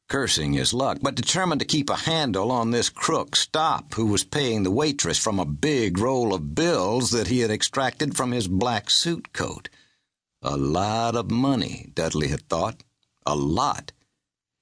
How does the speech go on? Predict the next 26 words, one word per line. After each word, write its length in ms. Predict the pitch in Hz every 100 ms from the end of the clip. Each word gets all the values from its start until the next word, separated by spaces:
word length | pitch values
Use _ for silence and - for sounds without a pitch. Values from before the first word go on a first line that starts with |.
| _
And 140 | 123 139
then 320 | 180 180 160
he 100 | 143
dug 400 | 110 135 131 110
in 120 | 123
his 160 | 123 120
own 340 | 143 135 107
worn 320 | 110 123 117
leather 340 | 110 113 95 92
pouch 480 | - 98 104 135 -
for 160 | -
four 320 | 92 123 117
bits 340 | 92 107 110 -
he 100 | 80
kept 420 | - 107 - -
there 260 | 92 92 127
and 200 | 98 -
dropped 360 | 92 95 -
it 80 | 95
into 300 | 95 - 87
Hannah's 440 | 92 110 98 78
hand 360 | - 117 113 127
with 160 | 117 107
a 60 |
wan 400 | 101 107 101 92
smile. 580 | - 131 143 117 -